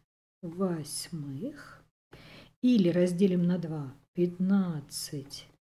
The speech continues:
четвёртых. Ну, пятнадцать четвёртых, попробуем представить как смешанное число.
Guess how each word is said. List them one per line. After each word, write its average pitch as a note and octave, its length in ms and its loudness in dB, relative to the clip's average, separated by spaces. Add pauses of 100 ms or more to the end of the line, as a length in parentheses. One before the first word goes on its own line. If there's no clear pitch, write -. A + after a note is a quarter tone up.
(260)
четвёртых. D#3 1300 -6 (680)
Ну, B3+ 140 0
пятнадцать G3 500 2
четвёртых, A3+ 680 0 (640)
попробуем F#3 420 2
представить F3+ 360 0
как E3+ 200 -4
смешанное F3 500 0
число. D#3+ 560 -4